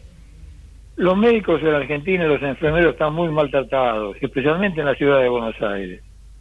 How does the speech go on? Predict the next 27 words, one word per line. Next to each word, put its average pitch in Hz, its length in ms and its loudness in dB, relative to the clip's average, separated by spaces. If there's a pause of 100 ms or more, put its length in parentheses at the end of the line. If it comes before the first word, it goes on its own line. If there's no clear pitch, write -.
(720)
Realmente 160 640 0
no 160 140 0
se 151 100 0
los 131 140 0
considera, 143 840 2 (840)
a 147 80 4
los 147 160 4
enfermeros 160 640 0
no 151 40 -2
se 147 100 2
los 131 120 2
considera 135 540 2
una 139 180 0
profesión. 131 680 -2 (1080)
Y 156 120 4
me 175 160 4
ha, 214 160 2
me 190 220 -2
ha 202 80 -2
contado 180 640 2 (1600)
que 156 360 2 (260)
él, 196 400 4 (400)
él 165 440 2 (540)
tuvo 165 520 4
en 143 180 2
un 190 140 2
momento 185 720 -2